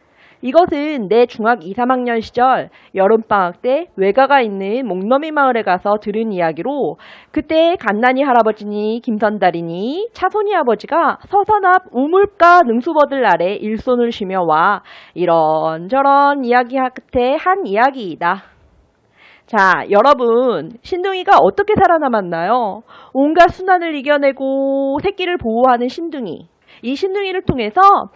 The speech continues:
우리는 우리 민족의 끈질긴 생명력, 우리 민족이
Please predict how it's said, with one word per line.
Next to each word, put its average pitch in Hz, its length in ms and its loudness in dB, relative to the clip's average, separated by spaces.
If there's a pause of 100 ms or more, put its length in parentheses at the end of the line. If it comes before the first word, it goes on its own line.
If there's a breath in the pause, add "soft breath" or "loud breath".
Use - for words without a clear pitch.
(220 loud breath)
우리는 349 460 0
우리 247 220 0
민족의 214 480 0
끈질긴 330 600 -6
생명력, 370 920 0 (240 soft breath)
우리 240 440 -4
민족이 226 800 -4